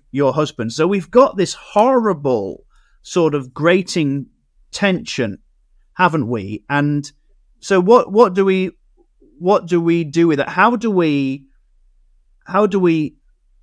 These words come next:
encourage and affirm young women in particular that they can be who God has created them to be without letting the pendulum swing and saying,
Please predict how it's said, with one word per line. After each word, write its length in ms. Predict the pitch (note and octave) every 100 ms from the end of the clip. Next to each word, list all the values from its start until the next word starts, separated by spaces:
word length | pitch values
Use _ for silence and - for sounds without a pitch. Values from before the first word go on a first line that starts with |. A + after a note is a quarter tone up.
| _ -
encourage 760 | E3 D#3 - F#3 F#3 F#3 F3
and 140 | D3 C3
affirm 800 | - - F3 E3+ E3 D#3+ D3+ - _ _ _
young 320 | D3 G3 B3
women 260 | F#3+ D#3+ D3
in 100 | C3+
particular 720 | C3 - F3+ - C3 G2+ - _ _ _ -
that 140 | E3
they 180 | F3+ F#3
can 420 | F3+ F3+ D#3+ D3+ - C3+
be 420 | E3+ D#3+ D#3 - _ _ _
who 200 | - F#3
God 200 | D#3 F3+
has 100 | A3+
created 340 | - E3 C#3+ C#3+
them 120 | B2
to 80 | B2
be 140 | A#2
without 440 | B2 E3 A3 C4 G#3
letting 280 | F#3+ F3
the 60 | D#3
pendulum 580 | - F3 F#3 D#3+ C#3+ C3+
swing 640 | - D#3+ D#3 B2 A2+ A2+ _ _ _
and 180 | C3+ D3
saying, 480 | - D#3+ C#3+ C#3+